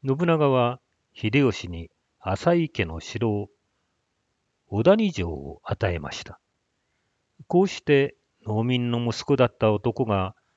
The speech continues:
とうとう城を持つ武将にまでなったのです。信長の死後。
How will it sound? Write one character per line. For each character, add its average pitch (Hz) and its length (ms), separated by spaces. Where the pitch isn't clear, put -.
と 113 200
う 101 60
と 80 200
う 78 80
城 165 420
を 151 60
持 127 120
つ - 240
武 85 200
将 202 300
に 175 120
ま 104 120
で 82 140
な 82 120
っ - 60
た - 160
の - 120
で - 100
す。 - 240
信 131 300
長 147 260
の 98 140
死 - 220
後。 90 200